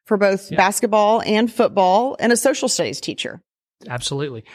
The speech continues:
Speaker 2: No, I, I had a passion early on for athletics, participating in athletics, and, uh, my family, uh, uh, is, they're full of educators, and so that was kind of a natural, and married the two things and, and moved into education. But, uh, yeah, I spent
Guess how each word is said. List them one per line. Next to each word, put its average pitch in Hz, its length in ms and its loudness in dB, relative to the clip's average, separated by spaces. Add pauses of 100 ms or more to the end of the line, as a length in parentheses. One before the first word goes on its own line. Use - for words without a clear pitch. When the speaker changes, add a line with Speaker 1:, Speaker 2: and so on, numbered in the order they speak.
(420)
Speaker 2:
No, 135 120 0
I, 147 260 0
I - 20 -2
had 170 180 2
a 127 60 -4
passion 143 640 -2
early 135 280 -2
on 123 320 -2
for - 120 -2
athletics, 117 460 -2
participating 127 480 -2
in 123 40 0
athletics, 123 600 -4
and, 113 320 -8
uh, 101 220 -10 (340)
my 120 60 0
family, 143 520 0
uh, - 100 -16
uh, 113 400 -4
is, 113 380 -6
they're 120 240 -8
full 123 160 0
of 113 60 0
educators, 127 760 -2
and 120 140 -4
so 127 120 0
that 117 80 0
was 113 120 -10
kind 127 120 -2
of 110 60 -2
a 110 60 -2
natural, 120 520 -4
and 101 140 -14 (480)
married 139 340 2
the 131 60 -2
two 131 220 -2
things 135 480 -2
and, 110 120 -6
and 113 240 -10
moved 127 360 -2
into 123 160 0
education. 120 580 -2
But, 113 200 -6
uh, 110 80 -6
yeah, 120 260 -2
I 110 420 -6 (280)
spent 131 360 -2